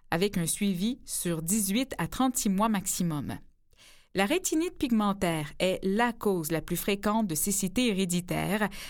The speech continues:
avec une prévalence d'environ un virgule cinq million de personnes dans le monde, dont trois cent cinquante mille à quatre cent mille patients en Europe et aux États-Unis, rappelle Pixium,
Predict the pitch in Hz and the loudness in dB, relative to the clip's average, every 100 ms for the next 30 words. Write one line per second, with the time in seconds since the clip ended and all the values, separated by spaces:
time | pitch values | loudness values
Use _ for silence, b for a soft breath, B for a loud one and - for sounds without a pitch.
0 | - 196 269 - 220 196 277 247 214 190 | 0 2 2 2 0 2 2 4 4 2
1 | 170 156 175 160 170 196 208 - 240 277 | 0 0 0 2 2 2 0 2 4 4
2 | 262 196 170 170 165 - 247 220 175 180 | 2 -2 0 0 2 2 4 2 0 0
3 | 208 240 240 220 165 - 214 - 233 226 | 2 4 2 2 0 0 0 2 2 4
4 | 170 165 165 170 170 214 208 B B B | 2 0 0 0 2 2 2 B B B
5 | 160 185 220 B B - - 247 247 269 | 0 2 2 B B -4 2 4 4 2
6 | 247 202 185 175 196 196 147 - 269 - | 2 0 0 2 2 2 0 -2 -2 0
7 | 247 233 208 196 175 180 170 - 175 165 | 2 4 4 2 2 0 2 2 2 2
8 | 180 175 175 180 - 185 175 185 202 214 | 2 4 2 2 0 2 2 2 2 2
9 | 202 196 202 185 147 B B - 165 160 | 2 4 2 2 -2 B B -2 -2 2
10 | 175 175 196 196 - 180 | 2 2 0 0 2 0